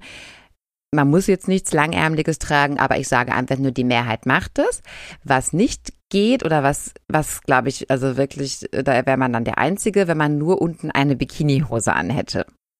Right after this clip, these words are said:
Also das wird da eigentlich nicht praktiziert und ich würde es euch auch nicht empfehlen, denn ja, das kommt dann schon wieder eher so ein bisschen obszön rüber. Also auf jeden Fall, dass ihr eine kurze Shorts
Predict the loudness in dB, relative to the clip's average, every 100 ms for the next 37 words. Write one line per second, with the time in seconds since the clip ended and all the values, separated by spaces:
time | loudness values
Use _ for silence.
0 | _ -20 -18 -16 -4 -2 0 2 0 2
1 | 2 4 2 0 -4 -2 0 0 0 -4
2 | -4 -4 0 0 0 -4 0 2 2 0
3 | -2 -2 -2 -2 0 -2 -2 -4 -6 -4
4 | 0 2 4 2 2 2 2 0 0 0
5 | -2 -4 -4 -2 0 -2 -2 -4 -4 -4
6 | -6 -4 -2 0 0 -2 -2 -4 -4 -4
7 | -4 -2 2 2 4 4 2 -2 -12 -16
8 | -2 0 2 2 2 2 2 0 -2 0
9 | 2 0 0 0 0 0 -2 -2 -4 -4
10 | -6 -4 0 2 2 0 -10 -12 -14 -18
11 | -20